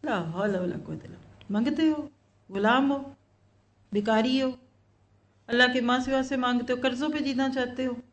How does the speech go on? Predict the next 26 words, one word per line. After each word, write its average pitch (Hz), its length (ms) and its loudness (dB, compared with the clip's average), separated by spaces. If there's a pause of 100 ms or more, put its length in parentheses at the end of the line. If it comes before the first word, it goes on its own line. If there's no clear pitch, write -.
(280)
तो 254 80 -12
तुम्हारे 262 280 4
साथ 233 180 0
तो 220 120 -2
इससे 202 220 -2
भी 185 140 -2
बुरा 208 200 0
होगा। 208 320 -4
फिर 208 180 -4
अभी 208 200 -6 (1500)
जब 294 480 4
तक 240 200 0
हम 220 180 -2
अल्लाह 202 360 -4
के 202 120 -4
न्याजमंद 185 640 -6
नहीं 180 180 -4
होंगे, 160 340 -8 (640)
सबकी 311 520 0
मदद 214 380 -2
के 220 140 -4
कासे 202 420 -4
फेंक 262 420 -4
दीजिए 202 340 -4
उनके 185 240 -8
आगे, 165 340 -8